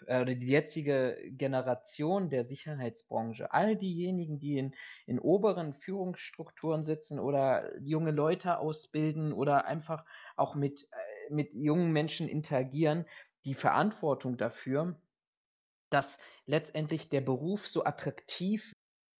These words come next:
möglich auch gestaltet wird. Und da muss ich einfach auch hinkommen und sagen, wir haben diesen Fech-, Fech-, Fachkräftemangel, ähm,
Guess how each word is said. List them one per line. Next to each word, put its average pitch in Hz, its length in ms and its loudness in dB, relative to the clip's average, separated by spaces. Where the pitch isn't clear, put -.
möglich - 400 2
auch - 160 -4
gestaltet 120 560 -6
wird. - 180 -14
Und 139 320 0
da 143 120 8
muss 165 240 0
ich - 160 -6
einfach 160 380 -4
auch 165 300 -2
hinkommen 185 360 -2
und 156 140 -4
sagen, 160 300 0
wir 139 120 -2
haben 185 160 2
diesen 156 220 -4
Fech-, - 400 -10
Fech-, - 400 -2
Fachkräftemangel, 120 1200 -2
ähm, 147 500 2